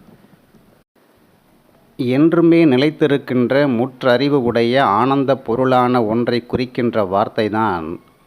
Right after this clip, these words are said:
போத ஆனந்த பொருள் என்ற வார்த்தை.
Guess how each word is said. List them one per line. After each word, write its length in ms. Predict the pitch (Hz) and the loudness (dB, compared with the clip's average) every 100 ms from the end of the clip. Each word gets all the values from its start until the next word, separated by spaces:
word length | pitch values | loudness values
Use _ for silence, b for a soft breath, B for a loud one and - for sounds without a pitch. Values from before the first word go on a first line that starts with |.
| - 107 | -12 -4
போத 360 | 135 147 151 | -2 0 0
ஆனந்த 520 | 113 117 123 123 120 | 0 -2 0 -2 -2
பொருள் 460 | 117 113 117 123 123 - | -4 -4 -4 -4 -6 -10
என்ற 300 | 120 107 107 | -6 -4 -4
வார்த்தை. 640 | 92 95 - 92 85 92 | -4 -6 -6 -8 -8 -12